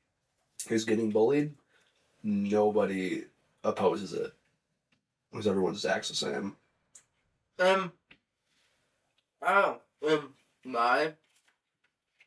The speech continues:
Speaker 2: grade with how I went to school,
Speaker 1: Mm-hmm.
Speaker 2: most people, like, stick up for the, for others.
Speaker 1: Really?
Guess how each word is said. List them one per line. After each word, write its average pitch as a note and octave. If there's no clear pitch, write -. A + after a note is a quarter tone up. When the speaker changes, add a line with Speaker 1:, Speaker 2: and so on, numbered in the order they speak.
Speaker 2:
grade A#2+
with A2+
how A2
I A2+
went G#2+
to A2+
school, A2+
Speaker 1:
Mm-hmm. G2
Speaker 2:
most E3
people, E3
like, A2+
stick -
up -
for G#2
the, F#2+
for -
others. -
Speaker 1:
Really? B2